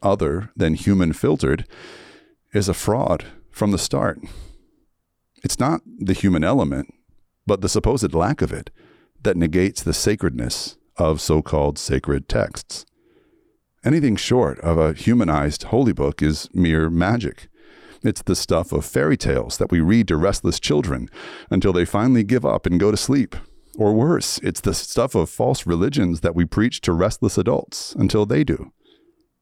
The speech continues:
The only Bible worth believing is God-breathed and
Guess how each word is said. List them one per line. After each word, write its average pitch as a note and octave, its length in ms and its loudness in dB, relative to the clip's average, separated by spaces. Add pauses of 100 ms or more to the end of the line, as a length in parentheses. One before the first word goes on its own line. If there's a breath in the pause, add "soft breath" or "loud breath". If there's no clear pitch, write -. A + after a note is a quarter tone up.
(440)
The G#2+ 100 2
only F3+ 200 2
Bible G#2 340 2
worth F#2 200 4
believing F2 500 2
is D2+ 220 0
God-breathed E2+ 760 0 (300)
and F2 480 0